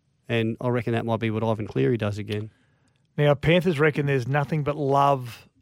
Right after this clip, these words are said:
Speaker 2: for their former front rower, Regan Campbell-Gillard. Of course, he signed a five-year deal with the
Speaker 1: With
Speaker 2: Parramatta
Speaker 1: Para.
Speaker 2: Eels.
Speaker 1: No, no, he signed a five-year deal with the Panthers, and then not long after that, he left for Para. So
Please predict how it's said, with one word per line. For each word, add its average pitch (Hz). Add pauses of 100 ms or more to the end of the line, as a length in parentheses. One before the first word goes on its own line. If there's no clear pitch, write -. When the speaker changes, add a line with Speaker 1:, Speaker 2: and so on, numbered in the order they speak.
(200)
Speaker 2:
for 151
their 135
former 139
front 135
rower, 131
Regan 131
Campbell-Gillard. 131
Of 147
course, 147
he 135
signed 131
a 120
five-year 131
deal 127
with 120 (680)
the 147
Speaker 1:
With 143
Speaker 2:
Parramatta 147
Speaker 1:
Para. 113
Speaker 2:
Eels. 170
Speaker 1:
No, 170
no, 135
he 175
signed 151
a 131
five-year 131
deal 135
with 123
the 107
Panthers, 147
and 120
then 135
not 170
long 135
after 143
that, 117
he 120
left 131
for 143
Para. 113 (520)
So 135